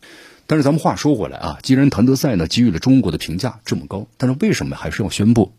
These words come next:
新型的冠状病毒的疫情，它构成了国际公共卫生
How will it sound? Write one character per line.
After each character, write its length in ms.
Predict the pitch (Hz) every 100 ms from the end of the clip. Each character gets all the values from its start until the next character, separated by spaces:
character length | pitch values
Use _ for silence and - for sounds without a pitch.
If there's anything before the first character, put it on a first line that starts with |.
| _ _ _ _ _
新 200 | - 131
型 140 | 120 95
的 80 |
冠 160 | 98 117
状 160 | 107 78
病 180 | 90
毒 140 | 71 78
的 100 | 101
疫 200 | 120 107
情， 320 | - 87 131 _ -
它 80 | -
构 180 | 107
成 240 | 73 76 80
了 140 | 92 _ _ -
国 180 | 87
际 200 | 113 98
公 180 | 85 127
共 140 | 120 120
卫 100 | 92
生 220 | 120